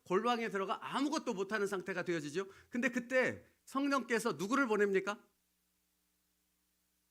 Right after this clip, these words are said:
아, 이렇게 대답이 없으면 <laughs> 설교할 때 재미가 없습니다.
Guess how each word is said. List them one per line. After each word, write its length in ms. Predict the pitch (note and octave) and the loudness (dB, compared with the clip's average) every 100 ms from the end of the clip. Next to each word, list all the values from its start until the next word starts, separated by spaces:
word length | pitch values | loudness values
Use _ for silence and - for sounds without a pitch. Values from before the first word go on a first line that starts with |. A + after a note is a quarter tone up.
| - | -8
아, 40 | |
이렇게 180 | D3 F3 | -8 -8
대답이 340 | D3+ C3+ D#3 | -8 -2 -2
없으면 380 | C#3+ - - F3 | -2 -4 0 2
<laughs> 20 | - | 2
설교할 460 | C3 F3 D#3 D3+ | -4 -2 -2 -6
때 180 | - B2 - - - _ _ | -10 -12 -12 -20 -20 _ _
재미가 400 | - C#3 G3+ G3+ | -4 -2 2 2
없습니다. 500 | F#2+ - F2 B2 F#2 | 0 -6 -12 -12 -12